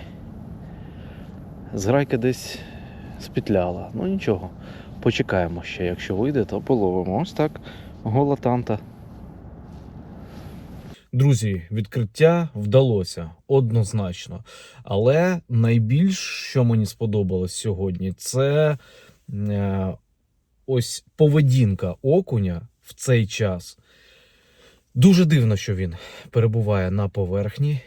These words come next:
дуже дивно, але я таке вже бачив. Я таке бачив і на затоках Десни, на затоках Дніпра. Але в самому місті я такого ще не зустрічав.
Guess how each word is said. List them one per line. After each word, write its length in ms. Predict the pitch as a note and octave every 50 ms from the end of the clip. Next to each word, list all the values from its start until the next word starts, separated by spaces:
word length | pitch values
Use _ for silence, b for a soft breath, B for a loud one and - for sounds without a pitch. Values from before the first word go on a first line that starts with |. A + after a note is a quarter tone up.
| -
дуже 440 | A#2 A#2 A2 C3+ C3+ A#2+ G2+ G2+ G2+
дивно, 380 | F2 F2+ G2 F2+ E2+ F2 F2+ - -
але 400 | A#2 A2 A2 A#2+ C#3+ D#3+ E3+ D3+
я 180 | C3 C#3 D3
таке 260 | - - A#2 - C#3
вже 180 | B2+ A2+ A#2+ B2+
бачив. 420 | A2+ G2 F#2+ F2+ F2 - F#2+ -
Я 200 | A2+ A#2+ C3 B2 A2 G#2
таке 240 | - A#2+ G#2+ - A#2+
бачив 440 | A2 A2 A2+ G#2+ - - G#2+ - -
і 220 | A#2+ A#2 A2+ G#2 B B B B B B B B B
на 120 | B2 B2
затоках 440 | A#2 A#2+ A2+ - A2 F#2 - G#2+ F#2
Десни, 680 | G2+ A#2 A2 - - D3+ E3 F#3+ G3+ G#3 G#3 G3+ G3 F3+
на 180 | B2 A2+ A2
затоках 560 | F#2+ G#2 G2+ - D#3 D#3+ - - A#2+ G2 G2+
Дніпра. 720 | F#2+ F#2 A2+ A2+ B2+ C3 A#2+ - A#2+ G#2+ F#2+ F2 E2 E2 - B B B B B B B B B B -
Але 220 | G#2+ F#2+ G2+ B2+ E3
в 60 | D#3
самому 500 | - - D3+ D3 D3 D3+ C#3+ B2+ A#2+ A#2+
місті 880 | A#2+ B2+ D3 G3 A3+ - - - - B2+ A2+ G#2 G2+ G2+ G2 F#2+ F#2+ F#2+
я 160 | F#2+ A2+ C3
такого 600 | B2 - - A#2+ - - C3+ C#3+ D3 B2+ C#3+ C#3+ B2+
ще 520 | - - - - C3 C3+ C#3 C#3 C#3 C3+
не 200 | B2 B2+ C3 C#3
зустрічав. 720 | B2 C3+ C#3 - - C#3+ C3 - - A2+ G2 F2 D#2+ -